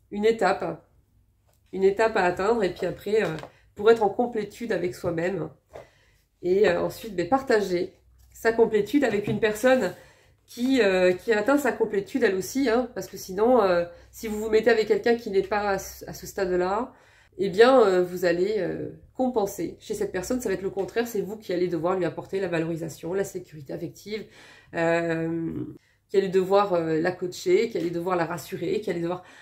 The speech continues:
Alors, il y a un petit peu de tout ça dans, dans, dans toutes les relations, c'est normal, hein. Euh, il y a des petits besoins ponctuels comme ça, euh, c'est, voilà. Mais là, euh, on, je parle d'une compensation, c'est-à-dire que vous allez être, euh, euh, vous allez être la structure de l'autre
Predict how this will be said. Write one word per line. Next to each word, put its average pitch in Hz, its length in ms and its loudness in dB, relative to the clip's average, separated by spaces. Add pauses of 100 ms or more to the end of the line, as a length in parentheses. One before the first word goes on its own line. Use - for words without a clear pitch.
(120)
Alors, 175 320 0
il 190 60 0
y 202 60 4
a 202 60 4
un 208 40 2
petit 214 160 -4
peu 233 140 -2
de 233 40 -8
tout 214 140 -12
ça 226 360 4
dans, 185 140 0
dans, 190 160 2
dans 180 380 -2
toutes 214 180 -8
les 202 80 2
relations, 196 380 0
c'est 214 160 -4
normal, 208 360 0
hein. 202 160 -4 (360)
Euh, 170 180 -6
il 170 60 -2
y 175 40 2
a 175 40 2
des 175 100 2
petits - 160 -8
besoins 185 300 0
ponctuels 185 420 -4
comme 170 160 -6
ça, 190 320 -4
euh, 165 180 -4
c'est, 156 400 -8
voilà. 170 300 -6 (460)
Mais 185 180 4
là, 208 300 4
euh, 175 220 2
on, 170 220 -2
je 185 120 -4
parle 220 180 2
d'une 175 160 -6
compensation, 247 640 0
c'est-à-dire 208 460 -4
que 190 100 -8
vous 170 220 -4
allez 180 180 4
être, 226 220 2
euh, 160 200 -4 (460)
euh, - 140 -4
vous 175 180 -2
allez 220 120 6
être 285 200 4
la 269 80 2
structure 262 480 2
de 190 60 0
l'autre 180 360 -2